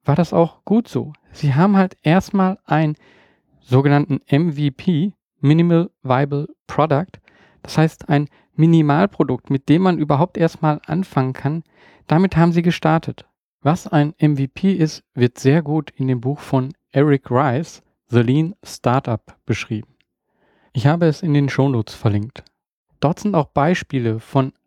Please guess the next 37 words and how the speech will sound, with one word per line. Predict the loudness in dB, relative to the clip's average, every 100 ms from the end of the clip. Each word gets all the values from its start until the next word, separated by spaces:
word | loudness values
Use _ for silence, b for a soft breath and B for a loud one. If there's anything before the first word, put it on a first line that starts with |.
| _
anderen | -2 0 2 2 2 -2 -4 -14
Startups, | -8 -2 -2 -2 -8 -8 _ b b b b b -2
die | 0
mit | 0 2
minimalem | 2 4 4 2 2 0 -2
Aufwand | -2 -2 0 -2 -2 -8 _ _
ihre | 0 2 2 0 -4 _
Idee | -6 2 2 2 -6 _ _
getestet | -4 -2 -4 -2 -6 -4
haben. | -8 -10 -16 _ _ _
Genauso | -2 0 0 0
ist | -2 -4 -6
auch | -6 -2
The | 0 0
Changer | 0 -2 -4
vorgegangen. | -4 -6 -6 -8 -10 -12 _
Bei | -2
ihnen | 2 0 -2 -4
war | 0 0
es |
eine | 2 -2 -2 _
einfache | -2 -2 -2 -4 -2 -6
Facebook-Gruppe. | -4 -4 -4 -8 -12 -12 -16 -18 -20 b b b b b
Und | -6 0
auch | 0
danach | 2 2 2 2 2 0
haben | 0
sie | 0
nicht | 0 0 0 -6 -12
die | -8
große | -6 0 2 2 -2
Seite | 0 0 0 -2
aufgebaut, | -2 -2 -2 0 -2 -4
die |
sie | -8 -2
aufbauen | -2 -2 -4 -6 0
wollten, | 0 0 -6